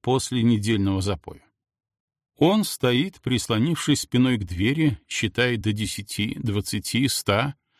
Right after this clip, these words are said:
Сердце бьётся медленно, но неровно.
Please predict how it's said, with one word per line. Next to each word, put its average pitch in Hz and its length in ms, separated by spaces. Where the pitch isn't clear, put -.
Сердце 170 460
бьётся 139 460
медленно, 160 580
но 143 160
неровно. 87 580